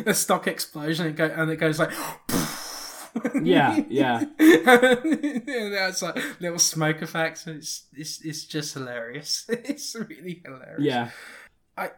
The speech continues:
Speaker 1: I would say, like, even though there's a lot of caveats with the story, like, the voice acting's excellent, as usual.
Speaker 2: Mm-hmm.
Speaker 1: Like,
Speaker 2: Yeah,
Speaker 1: honestly,
Speaker 2: I would agree with that.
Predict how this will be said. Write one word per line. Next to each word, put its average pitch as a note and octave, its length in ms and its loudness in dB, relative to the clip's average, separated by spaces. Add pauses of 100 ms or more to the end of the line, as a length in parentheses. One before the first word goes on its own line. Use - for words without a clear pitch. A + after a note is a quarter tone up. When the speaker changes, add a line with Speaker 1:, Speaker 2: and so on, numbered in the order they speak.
Speaker 1:
I F3 120 0
would B3 200 2
say, A3+ 280 2
like, D#4 300 -2
even B3 400 -4
though A3 280 -4
there's F#3 240 -8
a F3+ 60 -10
lot E3 140 -6
of D3+ 60 -12
caveats D3+ 500 -6
with D3 120 -14
the C#3+ 60 -8
story, C#3 380 -10
like, - 180 -18
the C3+ 240 -14
voice F3 260 -6
acting's E3+ 600 -8 (520)
excellent, C3+ 420 -8 (220)
as C#3 160 -10
usual. C3 380 -10
Speaker 2:
Mm-hmm. E3+ 300 0
Speaker 1:
Like, C#3+ 140 -4
Speaker 2:
Yeah, F3 60 -6
Speaker 1:
honestly, A3 140 2
Speaker 2:
I C#3+ 100 4
would F3+ 100 0
agree A#2+ 140 -2
with G#2 120 -8
that. A2 200 -8